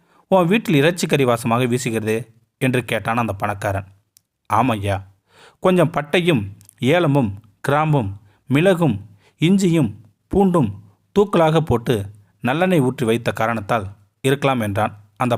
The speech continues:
பரம ஏழை. பரம ஏழை சொன்னான், "நீங்கள் சாப்பிட்டு விட்டு தான் போக வேண்டும்" என்று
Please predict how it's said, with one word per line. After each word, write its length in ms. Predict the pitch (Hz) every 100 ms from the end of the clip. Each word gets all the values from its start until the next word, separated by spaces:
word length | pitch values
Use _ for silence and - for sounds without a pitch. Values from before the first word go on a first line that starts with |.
| 117
பரம 240 | 101 117 104 101
ஏழை. 140 | 101 - _ _ _ _ - - _
பரம 340 | 165 226 214 135
ஏழை 140 | 135 113 95 - _ -
சொன்னான், 340 | 139 139 120 101 - _ _ _ 175
"நீங்கள் 280 | 185 160 151
சாப்பிட்டு 340 | 151 196 165
விட்டு 160 | 139 131 143
தான் 140 | 127 123
போக 160 | 120 117
வேண்டும்" 260 | 107 101 - _
என்று 240 | 131 123